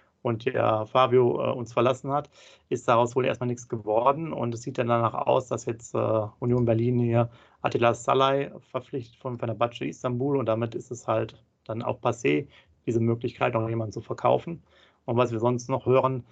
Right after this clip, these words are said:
gibt es theoretisch ja immer noch, ähm, ganz gute Kontakte,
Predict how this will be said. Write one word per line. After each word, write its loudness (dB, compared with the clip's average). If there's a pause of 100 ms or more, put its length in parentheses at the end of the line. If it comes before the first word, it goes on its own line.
(920)
gibt 0
es -4
theoretisch 4
ja 2
immer 2
noch, 0
ähm, 0
ganz 2
gute -2
Kontakte, 0